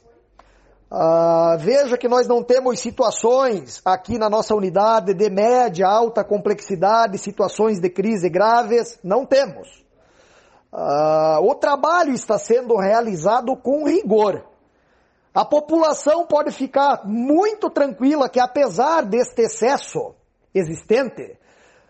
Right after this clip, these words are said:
ah, a segurança e a ordem da nossa unidade estão mantidas. Prova disso que o preso perdeu de novo hoje.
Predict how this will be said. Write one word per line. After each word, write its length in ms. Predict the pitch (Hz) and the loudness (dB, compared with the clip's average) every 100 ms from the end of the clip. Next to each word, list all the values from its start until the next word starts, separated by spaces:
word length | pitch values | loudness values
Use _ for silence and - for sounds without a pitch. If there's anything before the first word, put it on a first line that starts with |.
| _ - | _ -8
ah, 640 | - 165 165 165 165 - | -2 2 2 2 0 0
a 60 | 214 | -2
segurança 1040 | - 330 392 311 262 269 330 339 - 277 | 0 -2 0 2 4 4 2 0 0 -2
e 100 | 269 | 2
a 140 | 247 208 | 2 2
ordem 580 | 226 285 294 220 262 | 2 2 0 0 -2
da 140 | 240 214 | 0 0
nossa 440 | 208 254 269 - | 2 0 0 -2
unidade 560 | 247 233 175 214 240 233 | -2 -2 0 2 0 -4
estão 400 | - - 247 269 | -10 -2 0 0
mantidas. 1300 | 233 208 277 320 _ 233 262 180 196 151 - - - _ _ _ _ _ _ _ _ | -4 0 0 -2 _ -4 -2 0 0 0 -8 -20 -20 _ _ _ _ _ _ _ _
Prova 440 | - 247 311 311 269 | -2 2 2 2 0
disso 640 | 202 311 339 349 349 339 - _ _ | 2 0 0 0 0 0 -6 _ _
que 120 | - | 0
o 100 | 349 339 | 0 2
preso 420 | 330 294 330 277 | 0 2 2 2
perdeu 520 | 311 330 302 208 285 311 | 0 2 2 2 0 2
de 120 | 320 | 2
novo 460 | 277 285 294 330 | 4 2 2 2
hoje. 320 | 226 165 123 | 2 -2 -10